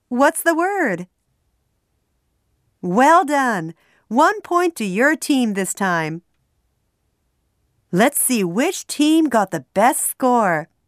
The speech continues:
This team and this team got one point. Let's give them a big round of applause. Well done, everybody.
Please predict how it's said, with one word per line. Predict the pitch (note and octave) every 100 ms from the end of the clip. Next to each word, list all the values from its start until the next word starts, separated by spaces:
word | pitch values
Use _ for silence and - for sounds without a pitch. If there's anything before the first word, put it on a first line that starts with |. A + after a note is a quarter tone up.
| _ _ _ _ _ _ _ -
This | C#4+ G#4 -
team | E4 D#4 C#4+
and | A3+ E3+
this | B3 G4+ -
team | C#4+ A#3 G#3+ G#3+
got | F#3 -
one | F3 G#3+ D#4
point. | - D#4 A3+ D#3 _ _ _ _ _ _ -
Let's | B3 D4 F4+ -
give | - D#4 C4+
them | D#4+ C4+
a | F3+ D#3+ -
big | D#4+ F#4 D#4+
round | B3+ C4+ C#4+ C4+
of | C4+
applause. | B3+ A#3 A3 G3+ F3 E3+ - _ _ _ _ _ _ _ _ _ _ _ _ _ _ _ _ G3+
Well | G#3 D#4+ G4+
done, | F4 G4 A4
everybody. | E4 A#3+ A3 G#3+ G#3+ C4